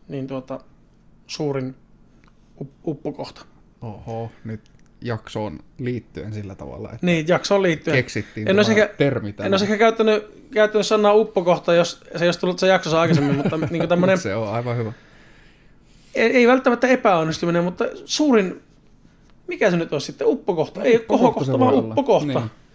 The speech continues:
Speaker 1: Koska se ei ole vastoinkäyminen välttämättä, se on vaan, kun on kohokohta, joka niinku jää mieleen, niin se on uppokohta, kohokohdan vastakohta. Mikä on sun elämässä suurin uppokohta?
Speaker 2: Voiko se olla semmonen asia, mihin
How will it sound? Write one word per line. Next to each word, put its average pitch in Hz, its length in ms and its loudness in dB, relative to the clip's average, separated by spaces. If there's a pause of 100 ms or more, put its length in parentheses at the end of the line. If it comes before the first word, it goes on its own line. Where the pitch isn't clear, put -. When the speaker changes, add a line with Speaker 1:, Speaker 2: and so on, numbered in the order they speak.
(320)
Speaker 1:
Koska 233 220 -2
se 240 100 4
ei 214 180 6
ole 180 120 0
vastoinkäyminen 226 840 2
välttämättä, 220 440 0
se 247 100 0
on 226 120 2
vaan, 233 240 2
kun 208 140 -8
on 214 160 2
kohokohta, 196 540 2
joka 180 240 2
niinku 170 300 -4
jää 180 180 2
mieleen, 175 300 0
niin 175 80 -2
se 196 60 0
on 202 100 2
uppokohta, 180 500 -4
kohokohdan 208 540 0
vastakohta. 160 500 -4
Mikä 277 260 -2
on 214 100 2
sun 190 140 -4
elämässä 156 440 0 (1300)
suurin 214 480 2 (720)
uppokohta? - 800 -12 (840)
Speaker 2:
Voiko 123 240 -2
se 123 100 -2
olla 120 160 -2
semmonen 117 480 -4
asia, 113 300 -4
mihin 113 400 -6